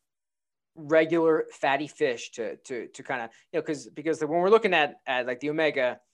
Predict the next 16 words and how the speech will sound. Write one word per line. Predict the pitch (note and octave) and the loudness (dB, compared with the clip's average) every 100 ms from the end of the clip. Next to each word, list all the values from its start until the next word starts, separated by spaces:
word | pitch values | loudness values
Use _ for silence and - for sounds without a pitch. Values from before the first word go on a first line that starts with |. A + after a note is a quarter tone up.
| _ _ - - | _ _ -16 -8
um, | G2 F#2 - | -6 -6 -10
fish | - F#3 D3+ | -6 -4 -2
oils, | C#3 B2 | -4 -4
we're | B2+ | -6
comparing | C#3 C#3 C#3+ D3 C#3 C3 B2+ C3+ | -10 -10 -6 -6 -6 -8 -14 -12
omega-three | B2 A#2+ A#2+ - D3 D3+ D3 | -8 -8 -8 -10 -6 -4 -4
to | - C3+ | -6 -6
omega-six, | C3 A#2+ A2 - C#3+ - - - _ _ _ _ - | -6 -6 -8 -6 -6 -6 -16 -20 _ _ _ _ -12
uh, | F2+ F#2 - | -8 -8 0
really | A3 F#3+ | 4 4
omega-three | E3 E3 D3+ - E3 D#3+ | 4 2 -2 -2 -2 -2
to | D#3+ D#3 D3+ | -4 0 2
o-, | D3 - _ - | 0 -4 _ -8
omega-six | C#3 C3 - E3 - | -6 -4 -6 -8 -8
and | C3+ | -8
nine, | C3 C3 C#3+ | -6 -6 -8